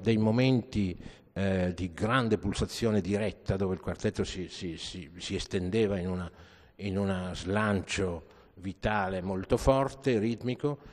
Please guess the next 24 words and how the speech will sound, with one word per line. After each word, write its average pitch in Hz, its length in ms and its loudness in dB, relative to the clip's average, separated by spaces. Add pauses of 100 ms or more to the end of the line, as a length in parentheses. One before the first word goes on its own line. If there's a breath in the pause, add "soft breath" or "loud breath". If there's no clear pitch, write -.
(120)
e 113 160 -2
poi 147 220 4
si 127 160 2
ritirava 123 680 2
a 101 120 -4
pensare, 90 680 -2
quindi 98 220 -4
la 98 140 0
polifonia, 98 840 0
anche 98 440 0
certe - 340 -8 (380)
cose 98 320 -10
criptiche, 104 600 -2
eccetera. - 360 -6 (280 loud breath)
Il 107 120 -6
pubblico 165 360 12
normale, 143 480 8
durante 131 420 6
il, 104 540 6
le 101 100 2
pa-, 110 160 -2
le 107 140 2
parti 120 420 2
pulsanti, 139 800 6